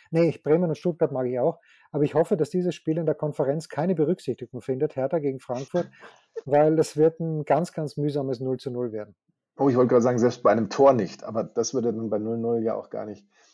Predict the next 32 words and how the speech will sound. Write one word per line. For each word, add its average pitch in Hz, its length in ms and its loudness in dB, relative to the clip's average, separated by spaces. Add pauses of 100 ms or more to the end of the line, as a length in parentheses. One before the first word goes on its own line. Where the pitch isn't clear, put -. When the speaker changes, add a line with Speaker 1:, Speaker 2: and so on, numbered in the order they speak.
(300)
Speaker 2:
äh, 117 200 -2
in 110 100 -8
Frage 131 320 4
kommen. 90 200 -8
Frankfurt 196 400 0
hat 143 120 2
übrigens 151 240 2
die 139 60 -2
letzten 135 340 0
drei 113 180 0
Bundesligaspiele 135 800 -2
auswärts 139 420 -2
bei 120 100 -4
der 110 120 2
Hertha 131 460 -4 (160)
immer 170 380 -4
gewonnen, 135 680 -4 (120)
auf - 140 -20
der - 140 -6
einen 117 180 -10
Seite, 127 400 -2
aber 143 560 -2 (380)
Frankfurt 117 460 -2
wartet 117 300 0
auch 110 100 -2
saisonübergreifend 117 800 0
seit 101 180 -6
neun 123 360 -2
Bundesligaspielen 123 880 -2
auf 117 240 -10
einen 113 240 -10
Sieg. 101 320 -10